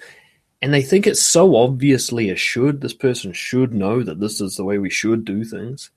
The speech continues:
that they don't bother saying it out loud. Instead, what they do is they witness every time the person doesn't live up to that expectation, and they hold it against them.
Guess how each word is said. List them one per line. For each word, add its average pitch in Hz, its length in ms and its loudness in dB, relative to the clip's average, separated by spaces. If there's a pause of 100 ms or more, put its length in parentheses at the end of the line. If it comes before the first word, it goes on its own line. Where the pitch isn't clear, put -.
(880)
that 113 140 -4
they 127 100 4
don't 120 160 2
bother 104 220 0
saying 127 340 0
it 98 80 0
out 98 160 2
loud. 127 380 0 (580)
Instead, 165 400 4
what 131 200 4
they 131 120 4
do 139 300 4
is 113 220 -2
they 104 120 -2
witness 175 560 -2
every 165 220 -4
time 143 260 -6
the 117 80 -6
person 127 380 -2
doesn't 104 280 -2
live 104 140 -2
up 98 220 -4
to 135 80 -4
that 139 140 0
expectation, 135 840 -6 (400)
and 101 160 -4
they 87 80 -4
hold 101 380 0
it 107 100 0
against 90 400 -6
them. - 140 -20